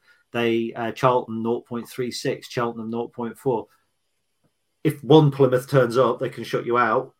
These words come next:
but I think that is as much your mentality. I think if you go and have a go at Plymouth, you'll get something from it. So, right, I think that's that, and, um, we are thirty-four minutes in, plus C-, Charlie, that'll be about fifty-four minutes, so that sounds like a good Easter Sunday listen, doesn't it?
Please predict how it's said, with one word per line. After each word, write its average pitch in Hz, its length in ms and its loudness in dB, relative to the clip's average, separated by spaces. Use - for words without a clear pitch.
but 127 100 0
I 123 80 2
think 131 220 -4
that 127 180 -4
is 120 100 -4
as 120 100 -4
much 127 260 -4
your 127 160 2
mentality. 131 540 -2
I 101 40 -8
think 135 160 -8
if 113 80 -10
you 107 60 -10
go 113 100 -4
and 113 80 -6
have 110 100 -6
a 104 60 -8
go 113 180 -4
at 104 60 -14
Plymouth, 117 420 -8
you'll 110 140 -14
get - 140 -14
something 120 240 -14
from 127 180 -12
it. 107 160 -12
So, 107 300 -16
right, 160 260 6
I 165 100 6
think 175 200 4
that's 156 240 0
that, 180 260 6
and, 165 140 0
um, 151 420 0
we 147 140 0
are 139 280 4
thirty-four 143 520 -2
minutes 139 260 -4
in, 143 180 -4
plus 139 200 -4
C-, - 60 -18
Charlie, 135 400 0
that'll 123 160 -4
be 131 100 -4
about 123 280 -6
fifty-four 135 460 -6
minutes, 135 300 -6
so 113 80 -18
that 117 160 -14
sounds 120 320 -10
like 123 180 -10
a 123 40 -12
good 120 180 -6
Easter 117 300 -10
Sunday 117 340 -10
listen, 127 400 -8
doesn't 135 240 -8
it? 117 120 -12